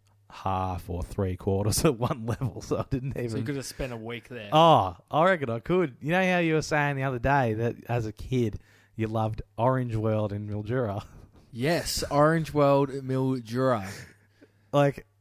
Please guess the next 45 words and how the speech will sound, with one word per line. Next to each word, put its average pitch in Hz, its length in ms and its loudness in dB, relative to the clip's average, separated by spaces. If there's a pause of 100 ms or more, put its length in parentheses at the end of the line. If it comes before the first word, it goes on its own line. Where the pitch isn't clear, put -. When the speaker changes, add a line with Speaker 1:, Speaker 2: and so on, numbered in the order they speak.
Speaker 1:
same 117 360 0
deal. 139 340 2 (160)
You 131 300 0
could 131 240 -2
spend 127 420 -2 (160)
eight 123 260 2
hours 123 460 2
there. 113 400 0 (140)
Speaker 2:
Yeah. 107 480 -4
Speaker 1:
You 135 80 -4
know, 117 320 -2
not 123 240 -2
a - 20 0
lot 120 260 0
going 127 300 2
on. 131 340 2
Speaker 2:
Uh, 135 360 -2
Speaker 1:
There's 131 140 0
a 147 40 2
lot 180 200 6
Speaker 2:
no. 131 40 0
Speaker 1:
going 156 260 6
on 143 140 4
at 120 100 0
my 147 200 4
jo-, 127 260 0 (100)
like, 123 280 2
this 135 180 0
joint, 113 340 0
but 113 280 4 (480)
I 107 80 4
could 113 260 2
be 110 200 4
there 95 240 2
for, 95 260 -2 (120)
<coughs> - 680 -4 (1700)
excuse 110 420 -12
me, 101 300 -6
I 104 80 -4
could 107 160 -4
definitely 123 600 -4
<laughs> 117 140 -4
be 127 140 0
there 101 340 -2
for, 92 220 -8